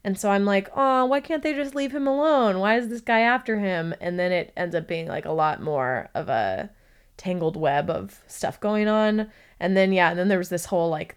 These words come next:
there's a baddie in the C I A, and I was like, "Oh my God, there's so much happening."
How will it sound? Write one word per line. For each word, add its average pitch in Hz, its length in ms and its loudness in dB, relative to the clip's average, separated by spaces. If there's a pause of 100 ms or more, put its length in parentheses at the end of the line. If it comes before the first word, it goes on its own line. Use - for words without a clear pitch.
there's 151 200 -8
a 156 40 -4
baddie 190 460 4
in 190 140 2
the 185 80 -2
C 208 200 0
I 180 100 4
A, 202 460 4
and 185 80 -2
I 170 80 -2
was 190 140 -10
like, 214 180 -10
"Oh 208 60 -10
my - 100 -12
God, - 220 -10
there's - 160 -12
so - 100 -14
much - 200 -12
happening." - 420 -10